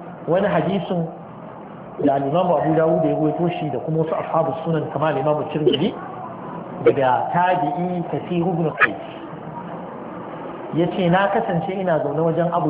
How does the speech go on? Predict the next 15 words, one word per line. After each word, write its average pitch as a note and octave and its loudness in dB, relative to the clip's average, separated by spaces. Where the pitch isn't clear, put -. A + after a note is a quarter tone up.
Darda B2 0
radiyallahu D3+ 2
anhu, D3+ -2
sahabin D#3 0
manzon C#3+ 0
Allah D3+ 0
sallallahu D3+ 0
alaihi - -4
wasallam, D#3 0
a C3+ -2
masallacin D#3 2
Dimashq." C3+ -4
Masallacin D#3 0
Dimashq D3+ 0
sha. G2 -2